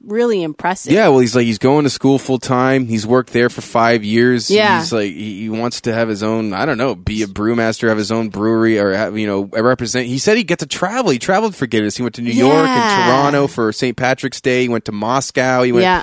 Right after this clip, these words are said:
Speaker 2: like, he's, he, yeah, he's a mover and a shaker. He's like a
Speaker 1: Yeah.
Speaker 2: young mover shaker.
Speaker 1: Very
Speaker 2: And he was
Speaker 1: personable.
Speaker 2: very personable, very sociable, and very, uh, knowledgeable.
Speaker 1: Yep.
Speaker 2: And, like, well spoken. Like, he was handling it. I was really impressed by this guy. You
Speaker 1: So
Speaker 2: know?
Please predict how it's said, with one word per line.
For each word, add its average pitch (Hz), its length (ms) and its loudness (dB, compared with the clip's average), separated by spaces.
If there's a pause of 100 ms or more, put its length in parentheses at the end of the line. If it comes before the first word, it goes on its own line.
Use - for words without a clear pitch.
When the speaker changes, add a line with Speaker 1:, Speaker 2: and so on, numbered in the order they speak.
(120)
Speaker 2:
like, 127 140 -2
he's, 131 300 -6
he, 156 280 -6
yeah, 180 160 2
he's 208 300 -2
a 214 100 0
mover 165 340 2
and 127 100 2
a 120 40 -2
shaker. 139 340 0
He's 180 80 2
like 175 140 4
a 170 40 0
Speaker 1:
Yeah. 170 160 4
Speaker 2:
young 135 220 2
mover 127 240 0
shaker. 117 440 -2 (160)
Speaker 1:
Very 240 160 2
Speaker 2:
And 254 80 0
he 147 60 0
was 214 100 2
Speaker 1:
personable. 170 520 -2
Speaker 2:
very 170 180 4
personable, 208 380 0
very 202 160 2
sociable, 196 360 -2
and 180 80 -2
very, 175 300 0
uh, 151 400 2
knowledgeable. 127 680 0
Speaker 1:
Yep. 143 220 -6 (240)
Speaker 2:
And, 127 240 -2
like, 120 160 -4
well 120 240 0
spoken. 107 560 -2
Like, 90 180 -6
he 135 160 -4
was 170 140 -4
handling 113 480 -4
it. 62 120 -10
I 107 140 0
was 139 180 0
really 127 240 0
impressed 127 360 -2
by 90 100 -2
this - 180 -12
guy. 52 220 -8 (380)
You - 100 -4
Speaker 1:
So 220 80 4
Speaker 2:
know? 247 100 -2